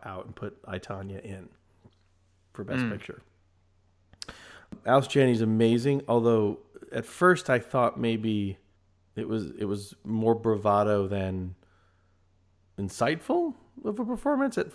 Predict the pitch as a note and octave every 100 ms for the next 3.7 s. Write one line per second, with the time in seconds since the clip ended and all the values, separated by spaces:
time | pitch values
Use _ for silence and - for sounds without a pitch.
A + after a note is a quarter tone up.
0 | - D#3 - - A#3 D4 - - - _
1 | _ _ _ _ _ _ B2 A2+ G#2+ G#2
2 | - G#2+ G#2 - B2 - G#2 - A2+ D3
3 | B2+ A2+ A2+ C3+ C#3+ G#3 A#3